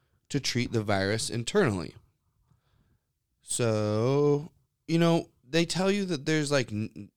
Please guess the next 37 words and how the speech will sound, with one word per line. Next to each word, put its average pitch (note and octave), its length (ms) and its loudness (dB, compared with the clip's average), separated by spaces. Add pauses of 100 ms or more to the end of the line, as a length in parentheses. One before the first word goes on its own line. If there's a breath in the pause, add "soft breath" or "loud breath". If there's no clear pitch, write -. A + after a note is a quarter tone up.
(520)
for B2+ 120 -12
people F3+ 240 2
who C#3+ 120 8
do C#3+ 140 4
have G#2 180 2
herpes, F#2+ 360 -6
they G#2+ 140 0
tell D3+ 220 -6
you D3+ 160 0
that B2 180 -4
there's A2+ 240 0
no A#2 260 2
fucking A2 440 -6
cure B2 500 0
or A2 60 0
anything A2 320 -2
you A2 120 -4
can G#2 160 -4
do. A2 520 0 (840 soft breath)
They F#2 80 -8
make F#2+ 260 -2
it F#2+ 60 0
out F#2 140 -2
to F#2 80 -6
be F#2+ 120 -4
this F#2 220 -4
crazy G2 680 -8
thing, G#2 200 -6
like, G2 160 -6
you're F#2+ 100 -10
gonna F#2+ 160 -4
die F#2 340 -2
from. F#2+ 360 -6 (880 soft breath)
In D3+ 180 8
this G#3+ 180 8
book C3 340 4
alone, A#2 480 2